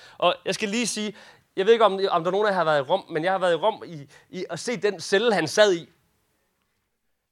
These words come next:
Og vi tænker måske, jeg har også prøvet at sidde, jeg har ikke, jeg har ikke været i et dansk fængsel som ind-, indsat, vel, men jeg har besøgt nogen igen i fængsel. Øhm, bare lige for at understrege det.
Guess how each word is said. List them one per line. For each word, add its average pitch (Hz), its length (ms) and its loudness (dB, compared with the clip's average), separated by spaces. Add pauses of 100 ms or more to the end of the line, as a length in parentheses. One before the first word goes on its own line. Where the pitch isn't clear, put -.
(500)
Og 147 120 -16
vi 190 160 -4
tænker 277 340 6
måske, 214 440 -2
jeg 175 100 -4
har 185 80 2
også 226 120 0
prøvet 240 140 4
at 226 60 2
sidde, 170 520 -10 (120)
jeg - 40 -12
har 147 60 -6
ikke, 165 180 -8
jeg 151 100 -8
har 147 80 0
ikke 170 140 -4
været 185 240 4
i - 20 2
et 156 100 -2
dansk 151 200 -6
fængsel 147 240 -8
som 139 180 -10
ind-, 160 180 -6
indsat, 175 420 -4
vel, 156 100 -2
men 156 100 -8
jeg 139 80 -2
har 139 40 -2
besøgt 135 380 -8
nogen 160 480 -6 (140)
igen 175 480 -2
i 165 60 -6
fængsel. 175 340 -2 (520)
Øhm, 143 380 -2
bare 165 140 4
lige 165 140 -2
for 147 140 2
at 123 60 -4 (180)
understrege 156 400 -6
det. 135 140 -8